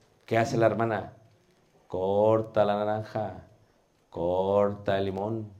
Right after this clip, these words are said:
van por los aguacates, que estén frescos, los abren, corta lo que será el chayote,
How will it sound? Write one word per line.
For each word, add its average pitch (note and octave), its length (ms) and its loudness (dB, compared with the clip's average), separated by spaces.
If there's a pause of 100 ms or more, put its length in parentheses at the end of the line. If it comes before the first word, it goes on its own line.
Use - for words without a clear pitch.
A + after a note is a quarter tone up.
(680)
van F#2 540 -6
por G#2 140 -2
los G2+ 180 -4
aguacates, G2 760 -6 (540)
que F#2 380 -2
estén G2+ 360 -8
frescos, - 760 -8 (480)
los F#2 720 -2
abren, G#2 500 0 (680)
corta G2+ 880 2 (360)
lo F#2 380 -4
que F2 140 -6
será G2 480 -4 (560)
el F#2+ 320 -2
chayote, G#2+ 840 -2